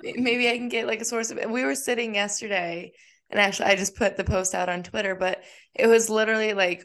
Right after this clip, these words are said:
we were listening to Nickelback, and we were like, "Oh my gosh, we need to use, like, the photograph meme for something," and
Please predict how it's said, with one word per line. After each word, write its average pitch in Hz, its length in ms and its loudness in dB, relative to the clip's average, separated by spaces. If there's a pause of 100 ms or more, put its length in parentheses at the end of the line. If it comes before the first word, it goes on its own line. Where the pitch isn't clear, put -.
we 208 140 -2
were 202 60 0
listening 202 420 -6
to 185 160 -4
Nickelback, 185 640 -4 (200)
and 196 580 0 (280)
we 208 100 0
were 202 100 2
like, 196 300 0
"Oh 202 100 2
my 185 140 -2
gosh, 180 360 -2
we 190 100 -6
need 190 180 -6
to 220 100 -10
use, 180 240 -2
like, 185 160 -2
the 190 100 -8
photograph 185 800 2 (100)
meme 175 600 -4 (540)
for 214 140 2
something," 175 600 0
and 175 480 0